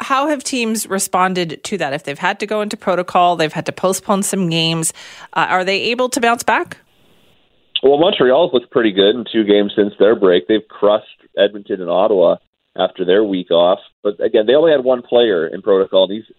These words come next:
Speaker 2: he's still not play-, or one player with covid. They had a couple in protocol, one's back that, uh, was close contact, but he's still not back in the lineup. We've seen teams take a while. Buffalo, it was terrible before they went off for covid. They're terrible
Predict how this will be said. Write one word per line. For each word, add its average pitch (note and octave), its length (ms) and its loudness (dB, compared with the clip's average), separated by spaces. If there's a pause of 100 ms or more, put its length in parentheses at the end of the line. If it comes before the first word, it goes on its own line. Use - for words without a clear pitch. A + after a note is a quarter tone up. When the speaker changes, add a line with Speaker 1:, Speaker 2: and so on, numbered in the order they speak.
Speaker 2:
he's A#2 200 -12
still C#3 160 0
not G#2+ 240 -2
play-, A2 280 0
or F#2+ 180 0 (140)
one B2 160 0
player A#2+ 340 2 (280)
with F#2 180 2 (100)
covid. A2 360 2
They F2 100 2
had F2 80 0
a F2 40 -10
couple G#2+ 300 0
in F2 80 -4
protocol, F2+ 460 0
one's F2+ 260 -4
back E2 260 0 (140)
that, D#2+ 140 0 (120)
uh, E2+ 80 -2
was D#2+ 220 -8
close F2 240 0
contact, G2 560 -2
but E2 160 2 (920)
he's B2 220 2
still A#2+ 180 2
not G2 240 0
back F2+ 260 0
in E2+ 60 -14
the D#2+ 80 -10
lineup. F2+ 400 -2 (560)
We've G2 200 0 (100)
seen A2 220 0
teams G#2 420 -4 (160)
take G#2+ 200 4
a G2+ 60 2
while. F#2 420 2
Buffalo, A#2 640 2 (400)
it - 180 -6
was F#2 160 -2 (120)
terrible A2+ 440 2
before G#2+ 380 2
they G2+ 120 4
went G2 220 2
off G2+ 200 0
for F#2 80 -14
covid. G2+ 320 -2
They're F2+ 100 -10
terrible G2+ 460 -2